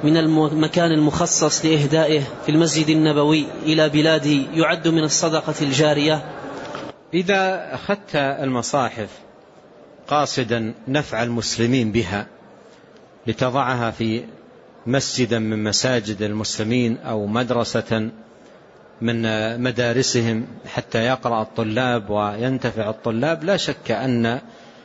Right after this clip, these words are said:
Speaker 2: لك في ذلك أجرا عظيما، لك في ذلك أجرا عظيما.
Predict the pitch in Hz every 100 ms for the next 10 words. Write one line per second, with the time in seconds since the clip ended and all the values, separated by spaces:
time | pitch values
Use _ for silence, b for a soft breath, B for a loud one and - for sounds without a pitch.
0 | B - 123 147 135 117 117 107 135 151
1 | 147 143 175 175 127 113 92 104 101 101
2 | 98 90 - - - - - 123 - 120
3 | 117 107 101 123 113 110 131 175 - B
4 | B - 143 117 110 98 101 104 90